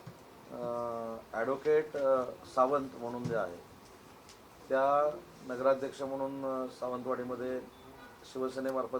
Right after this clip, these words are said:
निवडणूक लढवत आहेत. वेंगुर्ल्यामध्ये पिंटू गावडे नावाचे एक युवा कार्यकर्ते आहेत, ते नगराध्यक्ष म्हणून लढत आहेत. मालवणमध्ये निलेश राणेंनी जो शिवसेनेचा फॉर्म भरला आहे ते तिथं लढत आहेत.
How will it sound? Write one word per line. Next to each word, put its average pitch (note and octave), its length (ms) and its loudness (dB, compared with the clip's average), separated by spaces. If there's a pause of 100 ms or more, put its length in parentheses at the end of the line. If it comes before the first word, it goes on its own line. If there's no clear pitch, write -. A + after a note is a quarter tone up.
निवडणूक A2+ 340 -6
लढवत G#2 320 -6
आहेत. A2+ 100 0 (680)
वेंगुर्ल्यामध्ये C#3+ 880 4 (760)
पिंटू D3 280 -6
गावडे D3 320 6
नावाचे C#3+ 440 2
एक C#3 100 -2 (340)
युवा C3+ 180 8
कार्यकर्ते B2 540 0
आहेत, C3 100 -2
ते D3 480 -2 (240)
नगराध्यक्ष A#2+ 500 -4
म्हणून A#2 240 -8
लढत G#2 240 -6
आहेत. A2 100 4 (880)
मालवणमध्ये D3 760 4 (580)
निलेश C3+ 300 0
राणेंनी C#3 340 2
जो D3 320 8 (260)
शिवसेनेचा C#3 560 6
फॉर्म C3+ 300 8
भरला C3+ 220 8
आहे C3+ 160 8
ते D3+ 80 4
तिथं C3 220 -2
लढत G#2 280 -2
आहेत. G#2+ 140 2